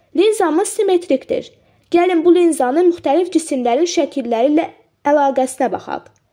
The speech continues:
Baş optik oxu da təsvir edirəm. Hər iki fokus nöqtəsi bu oxda yerləşir. Buraya bir cisim qoyuram. Fokus nöqtəsindən də arxada yerləşir. Görək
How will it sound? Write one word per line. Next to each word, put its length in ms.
Baş 240
optik 380
oxu 240
da 160
təsvir 400
edirəm. 380
Hər 220
iki 120
fokus 380
nöqtəsi 640
bu 140
oxda 260
yerləşir. 680
Buraya 360
bir 200
cisim 320
qoyuram. 480
Fokus 280
nöqtəsindən 800
də 240
arxada 340
yerləşir. 640
Görək 340